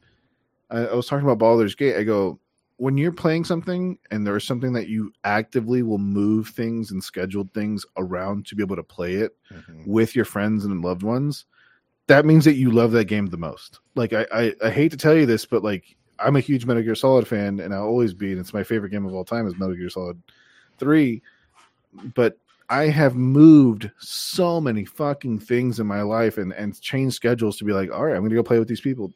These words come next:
Speaker 1: this day, or I'm gonna play with this group of people this day, or I'm gonna play with my wife." Like, when you,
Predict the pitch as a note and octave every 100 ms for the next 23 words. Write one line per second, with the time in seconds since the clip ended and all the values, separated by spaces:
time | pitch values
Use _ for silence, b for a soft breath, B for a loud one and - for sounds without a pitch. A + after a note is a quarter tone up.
0 | - G2 - F#2 F#2 G2+ A2 G#2 A2 A2+
1 | A#2+ G#2+ F#2+ G2+ F#2+ F#2 - F2 D#2+ F2+
2 | G#2 G#2 A#2+ A2 A2+ B2 B2 F#2+ - F#2+
3 | _ _ _ _ _ _ _ _ _ -
4 | A#2+ A#2+ B2 E3+ F#3 F#3 F3+